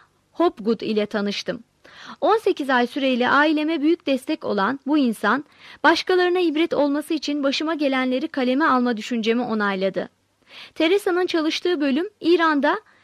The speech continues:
ya da diğer Müslüman ülkelerde istekleri dışında yaşamaya zorlanan Amerikalı kadın ve çocukları izliyor.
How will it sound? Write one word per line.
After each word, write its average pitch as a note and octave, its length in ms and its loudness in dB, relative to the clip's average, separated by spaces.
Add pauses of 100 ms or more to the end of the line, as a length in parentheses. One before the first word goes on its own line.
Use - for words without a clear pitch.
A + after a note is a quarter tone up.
(160)
ya C4+ 160 4
da G3+ 180 0
diğer F4 280 4
Müslüman B3+ 460 0
ülkelerde G#3+ 720 0 (320)
istekleri D4+ 560 0
dışında E4+ 340 0
yaşamaya E4 560 0
zorlanan B3+ 560 2
Amerikalı D#4+ 560 0
kadın D#4+ 320 -2
ve F4+ 100 -2
çocukları B3+ 480 0
izliyor. G3+ 600 0